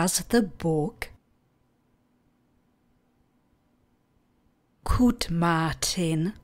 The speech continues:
show us the book? A já bych vám odpověděla: Yes, of course. Ano, samozřejmě.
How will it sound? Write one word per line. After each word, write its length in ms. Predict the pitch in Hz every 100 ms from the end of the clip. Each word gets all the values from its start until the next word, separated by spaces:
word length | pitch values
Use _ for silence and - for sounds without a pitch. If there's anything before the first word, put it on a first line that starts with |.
| -
show 420 | - - 180 160
us 420 | 165 160 220 - - - -
the 200 | 196 233 170 -
book? 440 | 175 156 214 - - _ _ _ _ _ _ _ _ _ _ _ _ _ _ _ _ _ _ _ _ _ _ _ _ _ _ _ _ _ _ _ _ _ _ _ -
A 120 | 208
já 260 | 190 185 180
bych 240 | 170 -
vám 200 | 185 170 175
odpověděla: 880 | 175 - 185 170 180 175 170 156 151 - _ _ - _ _ _ -
Yes, 540 | 175 180 233 - - -
of 200 | - - -
course. 640 | - 240 233 151 - - - _ _ _ _ _ _ _ _ _ _ _ _ _ _ _
Ano, 300 | 196 185 180
samozřejmě. 1120 | 156 - 190 180 220 214 - 185 170 165 160